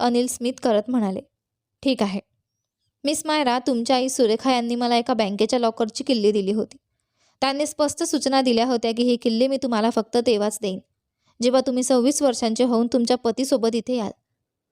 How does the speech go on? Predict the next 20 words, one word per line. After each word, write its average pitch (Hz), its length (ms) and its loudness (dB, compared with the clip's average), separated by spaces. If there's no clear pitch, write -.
आणि 269 160 -2
मला 320 260 2
खात्री 302 280 2
द्याल 240 220 2
की 262 100 2
तुम्ही 262 240 0
आनंदी 226 340 0
आहात. - 280 -6
मी 233 80 2
तुमचं 240 320 2
ओळखपत्र, 208 560 0
तुमचं 277 220 0
लग्न 247 300 -2
प्रमाणपत्र 254 640 -2
आणि 226 360 2
तुमचे 233 240 0
पती 233 300 0
पडताळून 220 480 0
पाहिले 226 280 0
आहेत. 214 260 -2